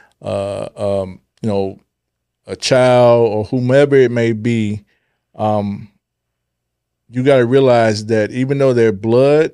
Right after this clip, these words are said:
related, they can be contaminated with hurt of their own, um, whatever trauma they may be dealing with,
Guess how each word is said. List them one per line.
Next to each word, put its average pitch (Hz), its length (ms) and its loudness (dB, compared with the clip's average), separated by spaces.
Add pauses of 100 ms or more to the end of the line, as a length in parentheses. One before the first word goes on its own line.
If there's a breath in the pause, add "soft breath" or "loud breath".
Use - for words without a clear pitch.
(120)
related, 139 680 -2 (640)
they 120 160 -4
can 127 160 -6
be 127 120 0
contaminated 123 760 -2
with 104 160 -4
hurt 127 280 0
of 110 140 -2
their 104 160 -2
own, 131 580 -2 (600)
um, 101 760 -4 (320)
whatever 113 340 -4
trauma 131 460 0
they 123 160 2
may 123 200 0
be 117 120 -6
dealing 120 420 -2
with, 117 280 -2